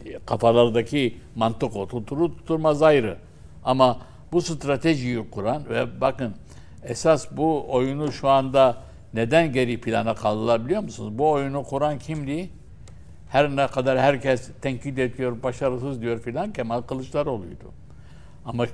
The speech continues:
Kemal Kılıçdaroğlu'nun iki bin on yılından bu yana C H P'de mevcut olan ve şu anda hala geçerli olan bir düşünce nedeniyle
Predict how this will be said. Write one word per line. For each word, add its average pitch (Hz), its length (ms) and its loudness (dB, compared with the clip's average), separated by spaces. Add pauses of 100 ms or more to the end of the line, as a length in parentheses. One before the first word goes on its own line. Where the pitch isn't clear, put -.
Kemal 151 240 4
Kılıçdaroğlu'nun 147 960 2 (1040)
iki 160 380 -6
bin 147 280 0 (160)
on 175 220 10
yılından 117 680 0
bu 147 100 4
yana 123 440 2 (280)
C 131 180 6
H 135 180 2
P'de 143 260 4
mevcut 131 420 -2
olan 113 300 -4
ve 110 80 -4
şu 165 160 2
anda 120 340 4
hala 131 240 6
geçerli 117 520 0
olan 123 380 0 (480)
bir 147 300 2
düşünce 139 580 2
nedeniyle 117 840 2